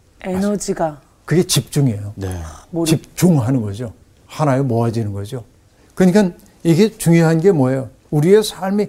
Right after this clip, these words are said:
Speaker 2: 힘있게 되는 것은 언제냐면 집중될 때 힘이 있거든요. 그래서 주님이 얘기합니다.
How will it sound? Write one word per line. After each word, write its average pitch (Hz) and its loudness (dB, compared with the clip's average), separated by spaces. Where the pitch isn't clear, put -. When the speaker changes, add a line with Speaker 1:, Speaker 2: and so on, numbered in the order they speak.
Speaker 2:
힘있게 226 0
되는 160 2
것은 131 -2
언제냐면 120 -4
집중될 147 -2
때 147 -2
힘이 135 -4
있거든요. 110 -8
그래서 139 2
주님이 139 0
얘기합니다. 120 -4